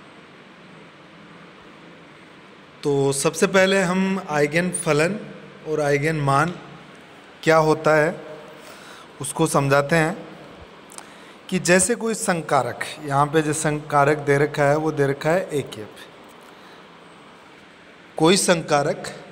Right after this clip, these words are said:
जब किसी भौतिक निकाय के फलन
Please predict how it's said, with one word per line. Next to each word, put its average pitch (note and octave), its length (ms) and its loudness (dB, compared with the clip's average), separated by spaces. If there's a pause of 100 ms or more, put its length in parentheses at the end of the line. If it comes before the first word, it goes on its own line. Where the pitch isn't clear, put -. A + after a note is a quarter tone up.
(240)
जब F#3 220 2
किसी F#3+ 400 -2 (840)
भौतिक D3 360 0
निकाय D#3+ 460 2
के E3+ 160 0
फलन D#3+ 400 2